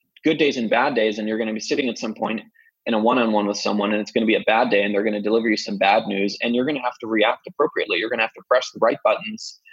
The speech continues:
um, uh, in terms of the actions you can take, uh, that, uh, that cause the right reaction.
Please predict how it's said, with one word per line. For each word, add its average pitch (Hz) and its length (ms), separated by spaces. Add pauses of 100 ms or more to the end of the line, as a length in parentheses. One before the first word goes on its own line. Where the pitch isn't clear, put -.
(260)
um, 101 480 (300)
uh, 101 400
in 120 100
terms 110 220
of 101 100
the - 160
actions 113 360
you 110 80
can 110 120
take, - 380 (380)
uh, 104 380 (180)
that, 104 300 (380)
uh, 104 220
that 113 140
cause 120 200
the 123 80
right 113 180
reaction. 135 520